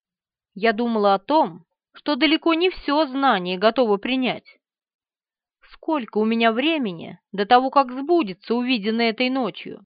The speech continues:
Смогу ли я предотвратить то, что уже предрешено? Ответ: не знаю. Но, возможно, мой наставник знает. Он уже давно свыкся с тем, что несёт в себе знания,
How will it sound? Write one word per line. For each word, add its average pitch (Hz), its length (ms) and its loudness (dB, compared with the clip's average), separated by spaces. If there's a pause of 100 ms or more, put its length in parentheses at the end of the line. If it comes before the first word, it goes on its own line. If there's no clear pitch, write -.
(420)
Смогу 302 440 2
ли 220 120 0
я 202 180 4
предотвратить 240 1000 0 (240)
то, 320 160 0
что 320 240 -2
уже 294 200 2
предрешено? 294 840 -2 (1160)
Ответ: 214 580 -4 (460)
не 285 180 -2
знаю. 247 540 -2 (840)
Но, 190 160 -4
возможно, 196 760 -4 (180)
мой 240 180 -2
наставник 269 640 2
знает. 214 400 -2 (680)
Он 330 160 0
уже 320 180 2
давно 339 420 6
свыкся 240 440 -6
с - 140 -14
тем, 247 340 0 (280)
что - 220 -6
несёт 311 420 -2
в - 120 -20
себе 262 240 -2
знания, 254 560 -2